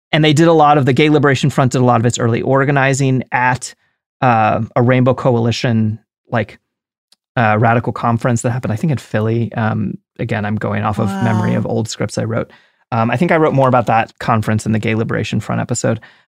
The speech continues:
Speaker 1: And then I also wanna point out, there's an East-West split that's coming, and a lot of it's very cultural, but both sides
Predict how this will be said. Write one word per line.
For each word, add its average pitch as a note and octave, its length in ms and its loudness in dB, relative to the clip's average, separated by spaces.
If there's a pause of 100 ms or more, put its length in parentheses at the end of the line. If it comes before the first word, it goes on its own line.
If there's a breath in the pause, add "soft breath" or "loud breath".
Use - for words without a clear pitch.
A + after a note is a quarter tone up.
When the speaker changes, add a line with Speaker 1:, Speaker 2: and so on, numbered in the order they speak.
(180)
Speaker 1:
And E3 100 2
then E3+ 120 4
I E3+ 160 2
also F#3 240 0
wanna F#3 180 2
point D3 260 0
out, B2+ 220 -2 (200 soft breath)
there's D#3+ 160 6
an D#3+ 100 2
East-West E3 640 0
split - 400 -2
that's D#3+ 160 -2
coming, E3+ 400 2
and C3 140 2
a B2 40 2
lot B2 240 4
of C#3+ 60 4
it's C#3 100 2
very C3+ 200 2
cultural, C#3+ 600 -2 (680)
but D3 380 2 (760)
both D3 440 2
sides A#2+ 580 0